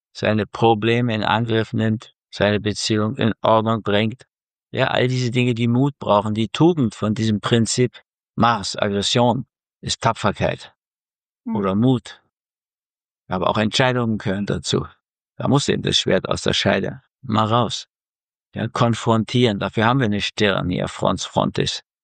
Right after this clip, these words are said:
Speaker 1: Dass wir Dinge konfrontieren, Probleme. Und in diese Richtung würde das gehen. Ja, jetzt wenn der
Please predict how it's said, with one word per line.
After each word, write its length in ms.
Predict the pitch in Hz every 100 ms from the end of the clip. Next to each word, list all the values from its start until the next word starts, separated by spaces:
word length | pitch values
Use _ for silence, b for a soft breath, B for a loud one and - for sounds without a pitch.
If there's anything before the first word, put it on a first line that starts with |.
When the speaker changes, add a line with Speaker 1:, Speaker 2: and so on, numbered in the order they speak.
| _ _ _ _ -
Speaker 1:
Dass 180 | 110
wir 100 | 127
Dinge 260 | 110 139 135
konfrontieren, 800 | - 123 - 120 - 131 123 95
Probleme. 560 | - 110 113 131 110 - _ _ _ _ _ _ _ -
Und 460 | 107 104 101 - _ _ _ _ _ _ -
in 160 | 120
diese 320 | 120 143 143 127
Richtung 400 | 123 - 107 -
würde 240 | 101 98
das 220 | 90 -
gehen. 340 | - 92 87 - _ _ _ _ _ _ _
Ja, 180 | 113 123
jetzt 200 | 123 -
wenn 120 | 123
der 220 | 123 123